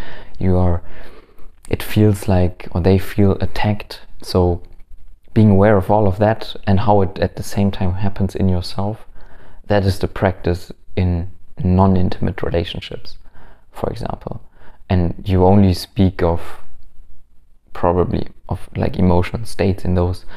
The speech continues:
circumstances, um, rarely, because sometimes they are not appropriate. But in intimate relationships especially,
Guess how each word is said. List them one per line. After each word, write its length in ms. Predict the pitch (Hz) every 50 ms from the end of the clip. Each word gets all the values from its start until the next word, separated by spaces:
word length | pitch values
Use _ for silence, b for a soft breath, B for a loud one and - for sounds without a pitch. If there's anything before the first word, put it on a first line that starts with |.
| B B B B B B
circumstances, 1080 | - - - 101 92 92 - 95 90 - - - 85 90 92 - 98 98 101 - - - - - - - - - - - - - - - - - - - - - - - - -
um, 400 | 95 87 87 87 87 87 90 - - - - - - -
rarely, 500 | - 98 95 92 95 101 - - - - - - -
because 400 | - - - 98 92 - - - - B B B B B B B
sometimes 380 | - - 98 95 95 90 90 -
they 100 | - 98
are 80 | 95
not 160 | 92 98 98 98
appropriate. 540 | 101 101 - - - - - - - -
But 180 | - 92 92 95
in 140 | 95 98 98
intimate 440 | - 135 151 - - 135 131 - -
relationships 540 | 117 107 110 117 - 120 110 - 101 -
especially, 680 | - - 101 - - - 117 - - - 110 104 104 104